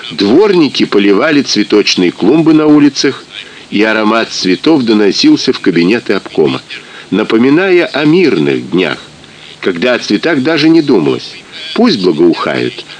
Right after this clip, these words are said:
на то они и посажены. Чуянов казался рассеянным.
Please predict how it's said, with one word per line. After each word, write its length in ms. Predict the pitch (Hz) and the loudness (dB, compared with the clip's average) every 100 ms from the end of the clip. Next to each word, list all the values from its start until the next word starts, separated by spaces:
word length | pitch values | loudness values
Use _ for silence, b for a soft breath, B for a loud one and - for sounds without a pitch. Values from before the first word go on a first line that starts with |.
| B | B
на 120 | 82 | -4
то 140 | 82 85 | -2 0
они 180 | 90 | 0
и 20 | 87 | -2
посажены. 580 | 117 - 170 135 139 - - - - - - - - B B B - | -4 -4 -4 -4 -8 -12 -20 -20 -20 -20 -20 -20 -18 B B B -4
Чуянов 500 | 117 110 110 117 - | 0 2 2 0 -2
казался 640 | 107 87 85 - 95 90 | -2 0 -2 0 0 -2
рассеянным. 720 | 85 87 - - 71 64 58 | -4 -4 -4 -2 -2 -2 -4